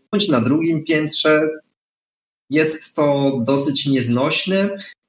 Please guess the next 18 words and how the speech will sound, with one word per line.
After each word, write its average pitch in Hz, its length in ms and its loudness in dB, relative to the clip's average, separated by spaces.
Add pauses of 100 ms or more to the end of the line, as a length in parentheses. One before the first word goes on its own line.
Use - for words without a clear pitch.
Jeśli 214 140 0
chodzi 202 260 4
o 180 40 2
inne 170 260 2
rzeczy, 143 520 0
to 120 240 0
mamy 113 300 0
również 110 480 -2
różne 110 680 -2
śmieszne 113 480 -2
robaczki, 117 640 0
ale 202 280 2
myślę, 156 260 0
że 127 140 0
o 123 100 0
nich 117 200 -4
ewentualnie 107 600 -6
można, 110 380 -6